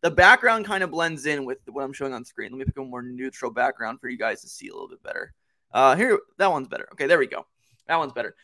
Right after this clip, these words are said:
All right, we actually have, uh, Charles here, who is an absolute legend,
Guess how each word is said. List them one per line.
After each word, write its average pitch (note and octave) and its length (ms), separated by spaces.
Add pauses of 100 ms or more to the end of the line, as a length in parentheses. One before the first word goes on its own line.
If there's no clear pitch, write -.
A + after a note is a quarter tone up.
(100)
All G#3 80
right, G#3 80
we G#3+ 80
actually A3 260
have, F#3+ 420
uh, D3+ 180
Charles G#3+ 540
here, C#3 420 (380)
who D3 200
is C#3 160
an B2+ 80
absolute C3+ 360
legend, C#3 440